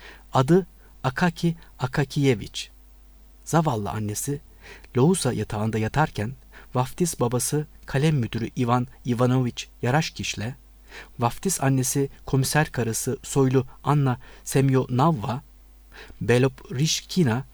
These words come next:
başucunda onu tebrik ediyorlar. Seçmesi için üç azizin ismini söylüyorlar. Mokki, Sossi, Hozzi. İsimlerinden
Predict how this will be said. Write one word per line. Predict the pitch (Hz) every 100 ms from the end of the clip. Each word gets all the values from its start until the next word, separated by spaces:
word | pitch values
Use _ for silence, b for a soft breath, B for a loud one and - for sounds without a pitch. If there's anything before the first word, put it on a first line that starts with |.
| - -
başucunda | 165 147 135 131 127
onu | 131 131 143 - b
tebrik | - 131 139 120
ediyorlar. | 98 95 85 85 - - - - - - - - - - - - B B
Seçmesi | - 151 - 160 - 202
için | - 175 - -
üç | 214 -
azizin | 135 127 123 151 165
ismini | 127 - 135 123
söylüyorlar. | - 98 - - - - - - - - - - - - - - - B B
Mokki, | 120 151 - 101 139 - - - b
Sossi, | - - 151 - - 117 170 - - -
Hozzi. | - 139 120 101 95 - - - - - b b -
İsimlerinden | - 139 135 131 135 135